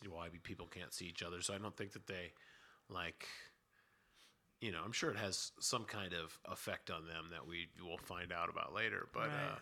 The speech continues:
Speaker 1: you know, right now I don't think there's as big as, like, older kids, I think, had, like, I felt bad for, like, kids who were, like, in high school or junior
Speaker 2: Ooh,
Speaker 1: high, like,
Speaker 2: yeah.
Speaker 1: where they just, like,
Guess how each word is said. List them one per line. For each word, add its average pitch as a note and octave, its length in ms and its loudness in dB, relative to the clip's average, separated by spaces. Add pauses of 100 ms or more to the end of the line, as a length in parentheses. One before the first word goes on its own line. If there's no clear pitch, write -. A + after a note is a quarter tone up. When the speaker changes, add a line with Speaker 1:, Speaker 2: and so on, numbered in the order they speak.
(120)
Speaker 1:
you G2+ 120 -8
know, G2 80 -4
right G2+ 260 -2
now F2 180 0
I E2+ 80 4
don't E2+ 160 -2
think - 140 -8
there's - 300 -6
as E2+ 120 -2
big F2+ 280 0
as, - 140 2
like, F#2+ 300 -2
older A2 400 6
kids, B1+ 300 -4
I D#2 60 -6
think, - 300 -10 (120)
had, D2 160 -8
like, - 240 -8 (320)
I G2+ 60 -10
felt - 280 -4
bad - 200 -2
for, - 100 -10
like, B1+ 180 -6
kids - 220 -10
who E2+ 80 -8
were, C2+ 80 -8
like, B1 160 -8
in D2 80 -10
high - 160 -6
school D2+ 480 -2
or C2 80 -2
junior E2+ 400 -4
Speaker 2:
Ooh, F3 40 0
Speaker 1:
high, A#2 300 2
like, C3+ 220 0
Speaker 2:
yeah. B2 60 -8 (640)
Speaker 1:
where E2 100 -16
they D#2+ 120 -10
just, E2 200 -6
like, E2 140 -10